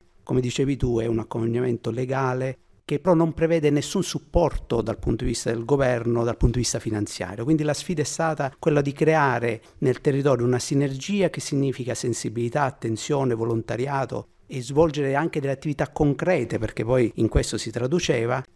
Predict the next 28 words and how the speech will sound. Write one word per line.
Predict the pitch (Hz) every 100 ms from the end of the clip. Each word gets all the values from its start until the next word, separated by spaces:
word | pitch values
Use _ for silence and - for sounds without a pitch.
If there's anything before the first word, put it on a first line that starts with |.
| _
e | - 180
trovare | - 170 143
anche | 143 135
le | 131
risorse | 131 175 151 123
che | 110
accompagna | 113 123 123 123
un | 120
progetto | 127 127 123 135
che | 156
non | 170
è |
un | 180
progetto | - 117 117 - 113
che | 123 117
richiede | 123 135 117
risorse | 117 - 117 -
una | 113
tantum, | 110 113 101 98 117
un | 131
progetto | 139 170 170
che | 135
va | 127
accompagnato | 131 - 139 135 135 123
nel | 120 113 -
tempo. | 101 104 - - _
Infatti | - 147 -
l'idea, | 139 135 147 143 127